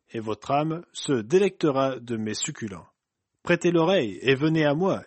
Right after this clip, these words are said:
écoutez, et votre âme vivra. Je traiterai avec vous une alliance éternelle pour rendre durable mes faveurs envers David.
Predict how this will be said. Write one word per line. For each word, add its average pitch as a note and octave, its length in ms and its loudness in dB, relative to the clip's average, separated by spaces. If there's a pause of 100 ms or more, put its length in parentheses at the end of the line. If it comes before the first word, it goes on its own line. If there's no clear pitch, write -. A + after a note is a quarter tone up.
écoutez, E3 600 2
et C#3 60 2
votre C#3+ 300 -2
âme C#3+ 180 0
vivra. A#2+ 520 -4 (420)
Je B2+ 140 -2
traiterai F3+ 600 2
avec C#3+ 300 2
vous C3 220 0
une G2+ 180 -8
alliance B2 520 -4
éternelle A2 600 -2 (360)
pour C#3 180 2
rendre C#3 320 2
durable B2 500 0
mes C3 160 0
faveurs E3+ 600 0
envers C#3 280 0
David. F#2 520 -8